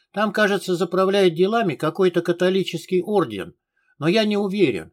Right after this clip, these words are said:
больше ничего». Вы правы, на Мальте обосновался орден госпитальеров, являющихся непримиримым соперником Османской империи.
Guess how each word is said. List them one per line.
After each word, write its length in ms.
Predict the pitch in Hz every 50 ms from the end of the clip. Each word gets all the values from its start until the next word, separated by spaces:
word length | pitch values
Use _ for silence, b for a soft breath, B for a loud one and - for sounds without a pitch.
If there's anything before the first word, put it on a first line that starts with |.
| _ _
больше 360 | - 139 196 208 - - 190 190
ничего». 640 | 185 175 - - 185 180 170 147 98 - - _ _ _ _ _ _ _ _ _ _ _ _ _ _
Вы 140 | 131 156 190
правы, 400 | 180 - 233 247 240 175 151 135
на 160 | 135 151 160
Мальте 340 | 190 208 220 214 - - 196
обосновался 720 | 180 196 185 - - 190 185 196 208 214 208 180 - 196
орден 340 | 202 226 226 196 180 185 185
госпитальеров, 920 | 180 190 175 - - 196 175 - 208 208 208 208 208 196 160 120 101 87 - _ _ _ _ _ _ _ _
являющихся 760 | - 139 151 160 185 208 208 208 190 170 - - 175 - - 175
непримиримым 800 | 175 180 175 - 175 175 175 180 175 180 208 196 180 175 160 -
соперником 720 | - 175 180 175 214 226 233 196 170 147 - 156 139 139
Османской 580 | 147 143 - 175 190 185 156 - - 180 170 175
империи. 540 | 165 151 185 175 151 120 98 87 78 -